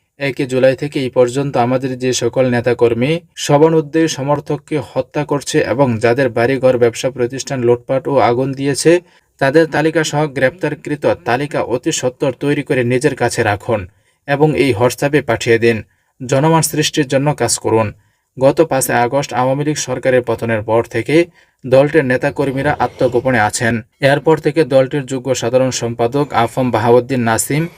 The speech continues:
এবং সভাপতি মণ্ডলীর সদস্য জাহাঙ্গীর কবির নানক গণমাধ্যমে একাধিক বিবৃতি পাঠিয়েছেন।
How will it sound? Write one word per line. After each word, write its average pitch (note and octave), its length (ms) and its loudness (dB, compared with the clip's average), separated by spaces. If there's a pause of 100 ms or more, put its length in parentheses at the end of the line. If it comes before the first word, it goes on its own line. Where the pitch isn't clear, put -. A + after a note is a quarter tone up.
এবং D#3 240 4
সভাপতি C#3 520 -2
মণ্ডলীর C3 400 0
সদস্য B2+ 480 0
জাহাঙ্গীর B2 420 0
কবির B2+ 320 0
নানক A#2 400 0
গণমাধ্যমে A#2+ 680 0
একাধিক B2+ 440 -2
বিবৃতি B2 400 0
পাঠিয়েছেন। A2 640 -2